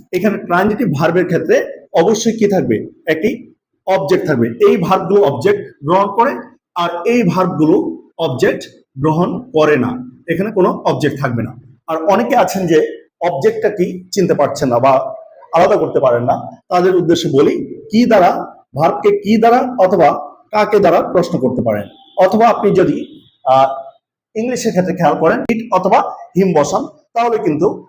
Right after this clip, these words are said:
আপনি সহজেই অবজেক্টটা খুঁজে পাবেন। তো এখানে দেখেন, he took, he took shelter under a tree। So এখানে কি? শেল্টার। এই শেল্টার হচ্ছে অবজেক্ট। কি নিয়েছিল?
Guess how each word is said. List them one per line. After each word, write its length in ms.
আপনি 400
সহজেই 720
অবজেক্টটা 380
খুঁজে 460
পাবেন। 340
তো 280
এখানে 220
দেখেন, 280
he 260
took, 180
he 60
took 180
shelter 360
under 260
a 340
tree। 440
So 280
এখানে 200
কি? 460
শেল্টার। 520
এই 160
শেল্টার 480
হচ্ছে 640
অবজেক্ট। 420
কি 160
নিয়েছিল? 440